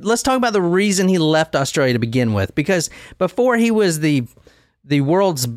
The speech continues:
lo-, or the world's worst pedophile, from what all the newspapers say,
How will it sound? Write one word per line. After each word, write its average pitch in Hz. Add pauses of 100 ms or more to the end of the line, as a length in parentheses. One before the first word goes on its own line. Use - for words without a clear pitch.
(160)
lo-, 143
or 151
the 135
world's 156
worst 147
pedophile, 127
from 139
what 131
all 123
the 120
newspapers 123
say, 110